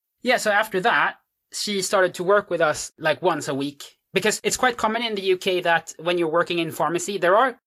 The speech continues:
some who have a full-time employment with one particular pharmacy. So they work there full-time. But it's also quite common to have freelancers that work a few days here, a few days there, and they charge a day rate or an hourly rate for their work.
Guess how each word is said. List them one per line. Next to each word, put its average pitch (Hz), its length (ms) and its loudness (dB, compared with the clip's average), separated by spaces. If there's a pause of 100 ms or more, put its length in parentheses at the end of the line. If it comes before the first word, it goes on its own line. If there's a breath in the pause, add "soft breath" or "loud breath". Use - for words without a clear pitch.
some 233 240 0
who 196 140 -2
have 160 220 0
a 139 60 -2
full-time 156 400 -4
employment 139 500 -2
with 131 300 -6
one 170 240 2
particular 135 840 -4
pharmacy. 135 560 -4
So 165 160 0
they 156 200 2
work 156 240 0
there 151 100 0
full-time. 127 560 -4
But 170 100 2
it's 180 140 0
also 220 420 4
quite 170 300 0
common 156 300 -4
to 147 100 -4
have 139 200 2
freelancers 170 760 -2
that 143 160 -2
work 151 240 0 (100)
a - 40 -20
few 185 240 -6
days 175 200 0
here, 175 300 2
a 156 80 0
few 165 180 -10
days 151 200 0
there, 156 220 2
and 151 200 -6
they 147 280 0
charge 156 280 -2
a - 20 -6
day 135 200 -2
rate 175 360 -6
or 143 220 0
an 131 180 0
hourly 143 320 0
rate 143 320 -6
for 139 140 -10
their 120 120 -2
work. 170 320 -4